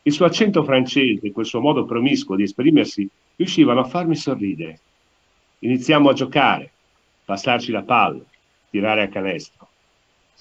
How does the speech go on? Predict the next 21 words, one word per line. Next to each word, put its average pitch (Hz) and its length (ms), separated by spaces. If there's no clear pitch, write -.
Il 147 160
tempo 226 320
passava 156 680
e 160 100
in 160 140
classe 202 400
c'era 156 280
l'ora 185 220
di 156 120
matematica, 147 760
ma - 120
sicuramente 147 600
i - 20
compagni 127 520
non 123 120
si 123 120
sarebbero 165 380
accorti 156 480
della 92 160
nostra 98 320
assenza. - 680